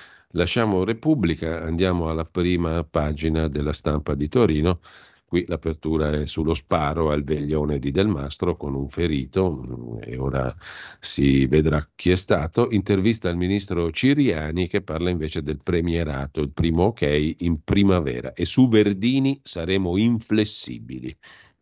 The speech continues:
Cosa vuol dire? Cercheremo di capirlo leggendo poi l'intervista più in dettaglio. Marco Bresolin mette paura ai lettori della Stampa, quelli giusti, corretti,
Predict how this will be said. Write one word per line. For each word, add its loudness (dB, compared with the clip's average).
Cosa 0
vuol 4
dire? 0
Cercheremo -4
di -6
capirlo -4
leggendo 0
poi 0
l'intervista -2
più -4
in 2
dettaglio. 2
Marco 0
Bresolin 0
mette -4
paura 0
ai 0
lettori 0
della -2
Stampa, -2
quelli -2
giusti, -2
corretti, 0